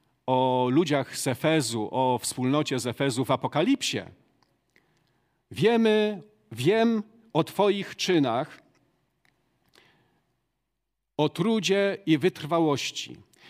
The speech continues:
Wiem też o tym, że nie możesz znieść złych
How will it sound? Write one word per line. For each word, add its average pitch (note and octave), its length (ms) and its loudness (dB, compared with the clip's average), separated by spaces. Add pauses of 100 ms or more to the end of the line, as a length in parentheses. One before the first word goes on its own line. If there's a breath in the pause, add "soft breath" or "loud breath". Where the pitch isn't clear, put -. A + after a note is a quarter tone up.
(120)
Wiem G3+ 360 2
też G3 360 -2 (100)
o F3+ 160 4
tym, F3+ 240 2
że E3+ 160 2
nie F3 160 4
możesz E3+ 520 2
znieść D3+ 580 2
złych B2+ 600 0